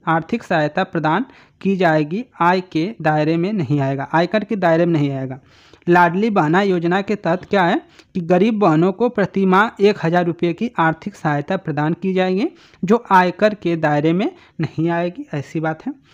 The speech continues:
आगे लाडली लक्ष्मी योजना, लाडली लक्ष्मी योजना में क्या है दोस्तों, एबीएमपी की योजना है।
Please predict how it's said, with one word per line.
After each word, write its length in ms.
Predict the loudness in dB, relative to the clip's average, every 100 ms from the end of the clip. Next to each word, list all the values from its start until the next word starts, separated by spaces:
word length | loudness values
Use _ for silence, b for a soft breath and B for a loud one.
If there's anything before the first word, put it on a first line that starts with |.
| b b
आगे 280 | -2 0 2
लाडली 460 | 4 4 4 0 0
लक्ष्मी 380 | -2 -2 -2
योजना, 480 | 2 2 2 -2 -4
लाडली 400 | -4 -4 -2 -2
लक्ष्मी 360 | -2 -4 -2 -2
योजना 360 | -2 0 0 0
में 140 | -2
क्या 180 | -2 -2
है 120 | -2
दोस्तों, 340 | -4 -6 -6
एबीएमपी 600 | -4 -2 0 0 -2 -6
की 140 | -6 -4
योजना 300 | -2 -2 -2
है। 140 | -4